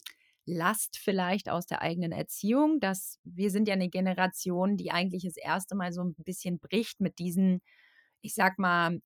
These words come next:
älteren Erziehungsmethoden, die man heute einfach nicht mehr anwendet, die einfach deplatziert sind, weil man auch weiß, dass es dem Kind nicht gut tut. Und wir sind eine Generation, die sehr bewusst erziehen, die eben bindungsorientiert erziehen. Also meine Eltern haben jetzt, klar, die haben's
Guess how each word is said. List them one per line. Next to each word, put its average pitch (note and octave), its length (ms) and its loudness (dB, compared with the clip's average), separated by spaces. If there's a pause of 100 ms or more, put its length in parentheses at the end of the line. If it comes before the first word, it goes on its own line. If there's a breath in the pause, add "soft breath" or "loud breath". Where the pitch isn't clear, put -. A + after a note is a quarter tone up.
(180)
älteren G3 480 4
Erziehungsmethoden, B3 1080 4
die G3 100 0
man F3+ 180 2
heute F3+ 280 2
einfach E3+ 340 -4
nicht E3+ 180 -6
mehr D#3 200 -4
anwendet, B3 640 6 (260)
die F3+ 260 -4
einfach F3+ 340 -2 (120)
deplatziert A3 640 2
sind, G#3+ 240 2
weil E3+ 120 0
man D#3+ 160 0
auch - 240 -6
weiß, F#3+ 380 0
dass F3+ 240 -2
es - 80 -12
dem E3+ 160 -4
Kind - 300 -4
nicht - 180 -8
gut B3 200 2
tut. E4 320 4 (520 loud breath)
Und G#3+ 180 2
wir A3+ 160 6
sind A#3 200 0
eine A#3 80 0
Generation, G3+ 760 0
die F#3 140 0
sehr F3 160 2
bewusst E3 420 0
erziehen, C#4+ 640 2
die F#3+ 180 -4
eben F3 360 0
bindungsorientiert A#3 1040 2
erziehen. A3+ 420 -2
Also E3+ 320 -4
meine E3+ 280 0
Eltern F#3 340 0
haben F#3+ 120 2
jetzt, - 400 -4
klar, E3 260 0
die D#3+ 160 -6
haben's E3 300 -6